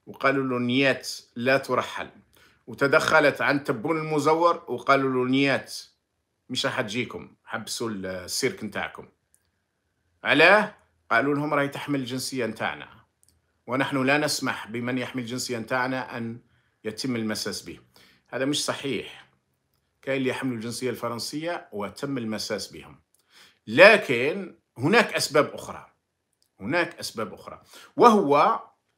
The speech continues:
أن أميرة بوراوي لقات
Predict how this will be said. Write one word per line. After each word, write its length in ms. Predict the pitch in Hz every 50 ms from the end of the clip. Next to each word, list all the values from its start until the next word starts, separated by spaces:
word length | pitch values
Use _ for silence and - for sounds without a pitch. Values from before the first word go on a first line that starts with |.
| _ _ -
أن 160 | 180 185 185
أميرة 440 | 180 175 165 160 156 156 175 220 240
بوراوي 760 | 214 165 147 135 135 135 131 127 139 170 208 247 226 - - - 151
لقات 600 | 147 147 - - 185 175 165 185 240 - -